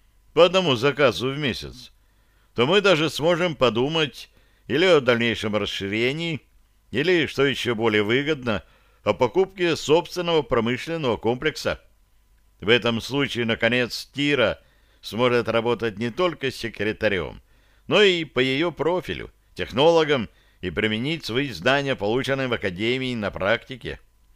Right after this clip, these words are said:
И еще немного подумав, он добавил: «Ведь тогда и концентрат мы сможем предлагать по более выгодным ценам,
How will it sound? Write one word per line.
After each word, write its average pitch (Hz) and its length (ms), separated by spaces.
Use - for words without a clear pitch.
И 95 80
еще 110 580
немного 131 440
подумав, 151 480
он 110 160
добавил: 107 560
«Ведь 131 280
тогда 165 320
и 196 80
концентрат 143 1120
мы 131 160
сможем 123 400
предлагать 123 640
по 117 80
более 117 360
выгодным 135 540
ценам, 117 540